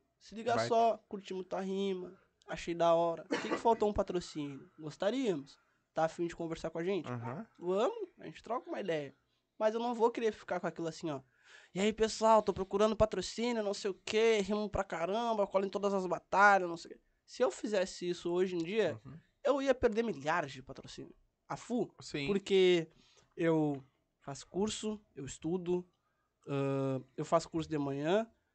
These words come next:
Speaker 1: trabalho de tarde e estudo de noite.
Speaker 2: Nossa.
Speaker 1: Né?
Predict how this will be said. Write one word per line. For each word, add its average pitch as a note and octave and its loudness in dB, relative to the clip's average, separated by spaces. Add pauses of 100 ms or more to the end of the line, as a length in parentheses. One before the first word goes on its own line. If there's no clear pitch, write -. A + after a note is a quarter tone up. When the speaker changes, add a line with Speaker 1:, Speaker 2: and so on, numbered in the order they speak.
(180)
Speaker 1:
trabalho D#3 4
de G#3 -2
tarde F#3 4
e - -8
estudo - -10
de F#3 0
noite. C#3+ 0
Speaker 2:
Nossa. - -14 (960)
Speaker 1:
Né? C#3+ -6